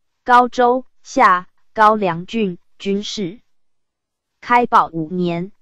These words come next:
废良德县。景德元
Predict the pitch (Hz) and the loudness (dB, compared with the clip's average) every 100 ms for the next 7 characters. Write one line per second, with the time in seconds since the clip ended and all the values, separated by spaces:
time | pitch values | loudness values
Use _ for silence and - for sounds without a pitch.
0 | _ - 214 175 170 156 170 165 160 - | _ -2 0 0 -4 -4 -4 -4 -4 -4
1 | 214 147 139 _ _ _ _ _ _ _ | -4 -4 -10 _ _ _ _ _ _ _
2 | _ _ _ - 202 165 180 175 185 185 | _ _ _ -4 -4 -2 -4 -4 -4 -4
3 | 160 165 | -6 -10